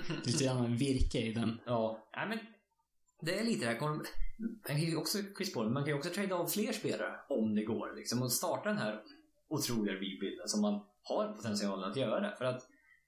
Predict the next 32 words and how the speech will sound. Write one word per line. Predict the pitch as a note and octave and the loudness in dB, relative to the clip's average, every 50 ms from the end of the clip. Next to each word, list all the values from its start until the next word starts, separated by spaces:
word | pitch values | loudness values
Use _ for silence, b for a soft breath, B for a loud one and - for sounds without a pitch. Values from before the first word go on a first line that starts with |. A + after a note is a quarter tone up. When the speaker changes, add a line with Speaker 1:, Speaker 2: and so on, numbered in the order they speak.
| _ | _
Speaker 2:
i | - | -4
och | C#3 | -2
för | C#3+ E3+ | -2 -2
sig, | - - - - - _ _ _ _ _ _ _ _ - - | -2 -4 -8 -12 -18 _ _ _ _ _ _ _ _ -8 -4
Chris | F3 F3+ F3+ - | -4 -4 -2 -2
Paul, | A3+ G#3+ G#3+ G#3 | -2 -2 0 0
svår | - F3 D#3+ C#3+ | 0 0 0 0
att | - | 0
trada | - C#3 A#2+ A2 | 0 0 0 2
bort. | G#2 - - - | 0 0 0 -2
Steven | - - D#3+ D#3 D#3 D#3+ | 0 0 2 2 2 2
Adams, | E3 F3 - - F3 - - - - | 0 0 0 0 -2 -2 -6 -4 -4
också | - E3 - - - A#2+ | -4 -2 -2 0 -2 -2
rätt | G2 - | -2 -2
svår | - - G2+ F#2 | -2 -2 -2 -2
att | - | -2
trada | - F#2 - F#2+ | -2 -4 -4 -4
bort. | - - - - | -4 -4 -2 0
Jag | - A#2 | 4 4
tror | B2 C3 | 6 6
Speaker 1:
Mm, | C3+ C#3 C#3+ | 6 6 6
Speaker 2:
att | C#3+ | 6
Speaker 1:
det | C3+ C3+ | 6 6
har | C#3 C#3+ | 6 4
ju | D3+ | 4
också | D3+ C#3+ - D#3+ C#3+ | 4 2 2 2 2
ryktats | D3 D#3 D3+ - - - F3+ B2+ - - | 2 0 -2 -4 -4 -2 0 0 2 2
en | A2 | 2
del | G#2+ G#2 A2+ | 2 0 0
om | - G#2+ | 2 2
honom | G#2 G#2 G#2 G#2 | 2 4 4 2
tidigare. | - A#2 A2+ A2+ C3 B2+ A2 G#2+ - | 2 2 2 4 4 2 2 0 -2